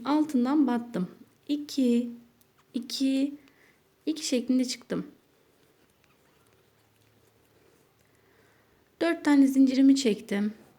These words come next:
Bu yaptığım trabzanın altından da dolandım. Kirpiğimi oluşturdum. Şimdi buradan aşağıya sık iğne yaparak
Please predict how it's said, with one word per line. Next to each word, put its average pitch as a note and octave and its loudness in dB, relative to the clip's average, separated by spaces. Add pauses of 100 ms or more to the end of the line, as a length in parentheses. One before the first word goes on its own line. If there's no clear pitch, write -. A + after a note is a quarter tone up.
(300)
Bu D#4+ 0
yaptığım B3+ 0
trabzanın A#3 0
altından G#3+ -2
da G3+ -6
dolandım. B3 0 (140)
Kirpiğimi G#3+ -4
oluşturdum. F3+ -8 (840)
Şimdi D#4 0
buradan C4+ 2
aşağıya G#3+ 0
sık C#4 -8
iğne A3 0
yaparak B3+ -2